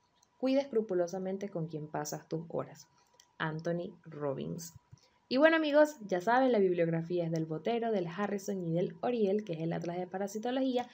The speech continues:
y les voy a dejar esta pregunta. ¿Cuáles son las tres formas evolutivas de Trypanosoma cruzi? Que fue el tema de hoy.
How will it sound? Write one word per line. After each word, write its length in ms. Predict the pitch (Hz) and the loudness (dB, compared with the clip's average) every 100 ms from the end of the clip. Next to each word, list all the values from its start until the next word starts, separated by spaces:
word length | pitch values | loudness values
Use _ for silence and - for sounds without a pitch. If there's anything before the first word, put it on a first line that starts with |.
| - _ | -20 _
y 100 | 262 | 4
les 100 | 311 | 6
voy 120 | 311 | 8
a 80 | 320 | 6
dejar 200 | 240 208 | 6 2
esta 220 | 214 220 | 2 2
pregunta. 480 | 175 156 135 - - - - _ - | 2 -2 -4 -10 -14 -18 -20 _ 8
¿Cuáles 260 | 339 415 | 8 8
son 140 | 339 311 | 4 0
las 160 | 311 | 0
tres 180 | - 294 | 2 0
formas 340 | 294 277 277 285 | 2 0 2 2
evolutivas 580 | 233 185 175 185 233 | 4 4 2 2 2
de 100 | 240 | 2
Trypanosoma 800 | 214 175 165 151 147 165 180 185 | 2 0 -2 -6 -6 -2 -2 0
cruzi? 420 | 165 139 - - - _ _ - | 0 0 -4 -12 -18 _ _ 6
Que 160 | 202 | 6
fue 220 | 165 151 | 6 -2
el 100 | 147 | -6
tema 320 | - 151 165 180 | -6 -4 -2 0
de 160 | 151 | 2
hoy. 340 | 175 262 - | 6 6 4